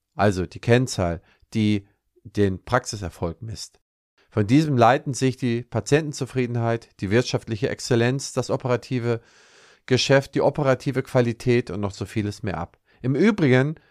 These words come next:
ist die Messung der Mitarbeiterzufriedenheit seit Dezember zweitausendzwanzig Pflicht geworden, für jede Praxis einmal im Jahr durchzuführen. Das heißt, man käme so oder so nicht dran vorbei. Als Zahnarztpraxis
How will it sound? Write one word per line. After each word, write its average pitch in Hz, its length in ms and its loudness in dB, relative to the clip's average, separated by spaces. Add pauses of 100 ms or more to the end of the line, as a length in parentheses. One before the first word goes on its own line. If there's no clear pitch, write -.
(280)
ist 120 300 -2
die 117 60 0
Messung 143 480 0
der 104 120 0
Mitarbeiterzufriedenheit 113 1040 -2
seit 123 260 4
Dezember 139 920 -2 (260)
zweitausendzwanzig 98 1400 -2 (360)
Pflicht - 500 -4
geworden, 87 480 -2
für - 160 -6
jede 113 320 0
Praxis - 640 -6
einmal 107 380 0
im 95 100 -8
Jahr 90 240 -4
durchzuführen. - 720 -2 (260)
Das 104 220 -2
heißt, 110 380 2 (240)
man 120 200 -4
käme 107 440 0 (120)
so - 260 0
oder 110 180 2
so 95 180 0
nicht 85 180 -6
dran - 140 -10
vorbei. - 380 -12 (720)
Als - 240 0
Zahnarztpraxis 151 960 2